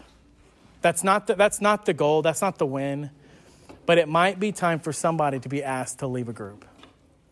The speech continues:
That's the last thing we wanna do, but we're not gonna allow division in a group to destroy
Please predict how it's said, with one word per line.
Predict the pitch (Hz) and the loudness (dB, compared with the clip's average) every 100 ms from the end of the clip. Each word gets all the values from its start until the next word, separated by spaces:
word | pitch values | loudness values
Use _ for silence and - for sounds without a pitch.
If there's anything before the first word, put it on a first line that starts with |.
| _ _ _ _ _ - | _ _ _ _ _ -10
That's | 127 | -4
the | 139 | 2
last | 156 170 | 2 2
thing | 196 | 0
we | 185 | 2
wanna | 180 170 151 | 4 4 2
do, | 160 156 | 2 2
but | 151 | 2
we're | 139 | 2
not | 147 160 | 2 4
gonna | 165 | 4
allow | 156 151 | 4 2
division | 143 127 175 165 139 127 131 - _ _ _ _ - - _ _ _ | 0 2 2 2 0 -4 -8 -12 _ _ _ _ -20 -20 _ _ _
in | 151 | -4
a | 139 | -2
group | 120 170 165 139 - - _ _ _ _ _ _ | 2 4 4 2 -4 -20 _ _ _ _ _ _
to | 165 | -4
destroy | 143 135 - 151 135 123 | -2 -2 2 4 4 0